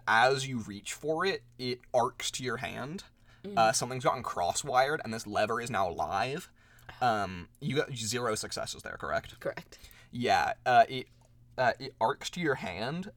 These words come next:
Speaker 1: Um, you are kind of, like, thrown back and dazed. Um, and as you're kind of, like, lying on the ground, you see the, uh, the, the engine pipes that lead to this engine, uh, heat up more and more and more until they are, like, sagging and melting.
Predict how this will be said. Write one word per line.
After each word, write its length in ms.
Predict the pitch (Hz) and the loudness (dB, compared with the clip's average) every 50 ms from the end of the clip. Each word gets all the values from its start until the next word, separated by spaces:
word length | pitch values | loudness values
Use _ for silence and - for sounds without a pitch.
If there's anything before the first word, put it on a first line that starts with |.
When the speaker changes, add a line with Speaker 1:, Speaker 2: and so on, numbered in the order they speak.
| _ - | _ -4
Speaker 1:
Um, 540 | 131 120 113 107 101 101 95 87 73 71 - - - _ - | -2 0 0 -2 -2 -4 -6 -10 -12 -14 -16 -20 -20 _ -12
you 360 | 156 147 123 123 127 127 - | -10 -8 -8 -6 -6 -6 -2
are 260 | - 117 110 107 107 107 | 0 2 2 2 2 0
kind 200 | - 135 120 127 | -2 -4 -4 -2
of, 60 | 120 | -4
like, 120 | 113 - | -6 -6
thrown 760 | - - - - 120 117 117 117 117 123 127 135 139 147 143 - _ _ _ | -6 -10 -10 -8 -4 -2 -2 0 0 -2 -2 -4 -4 -6 -8 -10 _ _ _
back 540 | - 135 127 104 101 107 120 139 147 - - - | -12 -4 -2 0 2 2 2 0 0 -2 -6 -8
and 300 | 123 113 113 107 117 113 | -8 -6 -6 -6 -4 -2
dazed. 600 | 104 98 110 127 143 156 185 208 220 214 - - - - - - - - - - - - | -2 -2 -2 -2 -6 -8 -8 -10 -10 -12 -12 -14 -16 -20 -20 -20 -20 -20 -20 -12 -6 -4
Um, 400 | 127 123 117 110 104 98 90 - - | -2 -2 0 -2 -2 -4 -6 -4 -4
and 360 | 131 123 120 117 117 113 110 - 104 | -2 -2 -2 -2 -4 -6 -4 0 4
as 280 | 110 113 120 127 127 | 4 6 6 4 2
you're 120 | 139 143 135 | -2 -2 -2
kind 160 | 160 131 127 | 0 0 0
of, 40 | 120 | 0
like, 200 | 117 113 104 104 | 0 0 0 0
lying 340 | 101 101 113 117 117 117 | 0 2 2 2 2 0
on 100 | 117 113 | -2 -2
the 60 | 110 107 | -4 -4
ground, 640 | 107 104 101 110 110 107 107 104 104 101 104 104 - - - - - - | -2 2 2 4 4 2 0 -2 -4 -4 -6 -4 -4 -4 -4 -4 -8 -12
you 160 | 127 113 113 113 | -10 -8 -6 -4
see 680 | - - - - 113 110 110 110 110 107 101 101 - - | -4 -4 -4 -4 -4 -4 -4 -4 -4 -6 -6 -6 -6 -8
the, 560 | 123 113 104 107 104 101 95 90 90 87 - - _ _ - | -10 -10 -8 -8 -6 -6 -6 -8 -10 -12 -14 -16 _ _ 2
uh, 480 | 113 104 98 87 80 69 67 65 62 - - - | 4 4 6 6 4 4 2 2 0 -4 -6 -10
the, 180 | 127 - 107 90 - - - - - - - - - - - | -8 -6 -6 -6 -6 -8 -12 -12 -8 -4 -4 -4 -4 -6 -10
the 360 | - 131 117 110 107 101 - - | -10 -8 -6 -6 -6 -6 -6 -6
engine 460 | 113 120 120 120 120 110 101 98 98 95 | -8 -6 -6 -6 -6 -6 -6 -8 -10 -10
pipes 640 | - - 117 104 104 - - - - - - - - | -4 -2 -2 -2 -2 -4 -10 -10 -6 -6 -6 -6 -6
that 240 | 143 - 107 92 101 | -6 -6 -6 -6 -4
lead 280 | 107 107 101 104 107 | -6 -6 -6 -8 -8
to 80 | - 104 | -8 -6
this 120 | 104 101 | -6 -6
engine, 440 | 107 95 104 104 107 110 110 113 110 | -6 -6 -6 -4 -4 -4 -4 -4 -4
uh, 360 | - - 104 101 98 90 85 | -2 2 4 4 4 4 2
heat 300 | 87 - - 139 - - - | 0 -6 -10 -12 -10 -4 2
up 260 | 107 110 127 - - | 2 4 2 2 0
more 320 | 127 101 104 113 117 117 - | -6 -6 -2 -2 -2 -2 -2
and 140 | - 107 107 | -2 -6 -6
more 240 | 95 92 98 107 - | -6 -4 -4 -4 -4
and 180 | - 107 101 98 | -6 -8 -8 -8
more 340 | 98 95 107 123 135 143 - | -6 -2 0 0 0 0 -2
until 400 | 127 117 107 - - 104 95 107 | -2 -6 -8 -6 -6 -4 -4 -2
they 160 | 110 110 110 | -2 -2 -2
are, 180 | - - 101 107 | -2 -2 -2 -2
like, 220 | 104 92 - - | -4 -6 -8 -6
sagging 580 | - - - - 98 101 101 107 107 101 110 107 | -6 -4 -2 -2 0 0 0 -2 -2 -4 -6 -6
and 120 | 101 98 | -8 -10
melting. 480 | - - - - - - - - - - | -8 -8 -8 -8 -10 -12 -12 -14 -14 -18